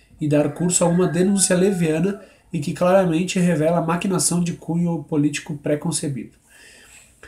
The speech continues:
Enfim, né? Ali a C P I, então,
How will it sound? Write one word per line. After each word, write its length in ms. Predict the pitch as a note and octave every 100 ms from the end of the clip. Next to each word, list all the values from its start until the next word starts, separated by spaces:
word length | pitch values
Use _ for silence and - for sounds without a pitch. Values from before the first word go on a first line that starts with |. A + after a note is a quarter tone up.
| - _ _ _
Enfim, 460 | G#3 G#3+ - C3 A#2+
né? 200 | A2 A2+ - - _ _
Ali 460 | C#3+ C#3 E3+ G3
a 100 | G3
C 180 | F3 F3+
P 140 | F3+ D#3+
I, 180 | D#3
então, 360 | G3 E3 E3+ A#3+